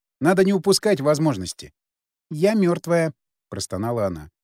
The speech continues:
«Некрофилия — это тоже не так плохо». «Щас как дам!»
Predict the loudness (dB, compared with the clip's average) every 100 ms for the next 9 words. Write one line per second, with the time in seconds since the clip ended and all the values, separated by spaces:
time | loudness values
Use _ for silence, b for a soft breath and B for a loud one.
0 | _ _ _ -6 -2 2 2 2 0 0
1 | 2 2 2 0 0 2 0 2 0 0
2 | 0 0 2 -2 -2 _ _ _ -6 -2
3 | 0 0 -2 2 2 2